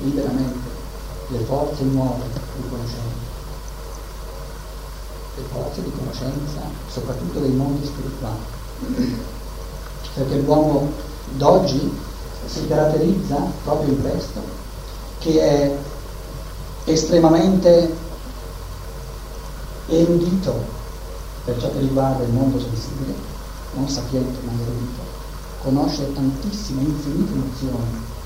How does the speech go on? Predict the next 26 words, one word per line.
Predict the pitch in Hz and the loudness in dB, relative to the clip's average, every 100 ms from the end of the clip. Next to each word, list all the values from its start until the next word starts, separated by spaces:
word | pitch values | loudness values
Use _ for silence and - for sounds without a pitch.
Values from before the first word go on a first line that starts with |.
| - - | -10 -10
su | 135 117 | -6 -6
ciò | 151 | -4
che | 139 | -4
riguarda | 131 127 127 127 117 117 - - - - - | -2 -2 -2 -4 -4 -6 -8 -10 -10 -10 -8
il | 120 | -4
mondo | 117 117 117 | -2 -2 -2
fisico, | 131 - - - - - - - - - - | -4 -4 -8 -8 -8 -10 -10 -10 -10 -10 -6
ma | 127 131 | -4 0
è | 131 | 0
del | 131 - | 0 0
tutto | 151 - 139 131 127 127 - | -4 -2 2 4 4 0 -2
<clears throat> | - - - - - - - - - - - | 2 4 4 2 -2 -8 -10 -10 -10 -10 -4
all'oscuro, | 135 135 135 139 - 151 117 110 - - - - - - - | 2 4 4 0 -4 -2 -2 -2 -6 -10 -10 -10 -10 -10 -6
obnubilato, | 135 139 147 139 131 127 - 120 - - - | -2 0 2 4 4 2 -2 -6 -8 -10 -12
sonnolento | - 139 123 123 127 123 - - - - - - - - | -8 -2 0 2 0 0 -4 -8 -10 -12 -10 -10 -10 -6
in | 113 | -4
ciò | 123 123 | -2 -2
che | |
riguarda | 123 123 127 135 | -2 -2 -2 0
le | 123 123 | -2 -2
conoscenze | 117 113 131 131 - | -4 -4 -4 -6 -6
spirituali. | - 120 117 117 107 - - - - - - - - - - - - - - | -8 -6 -6 -8 -8 -10 -10 -10 -10 -10 -10 -10 -10 -10 -10 -10 -2 0 2
E | 131 | 2
anche | 151 170 165 147 143 143 | 6 6 6 6 6 6
nella | 135 139 139 | 4 6 4
tradizione | 147 151 147 - 165 180 156 - - - | 4 2 0 4 8 8 8 4 0 -4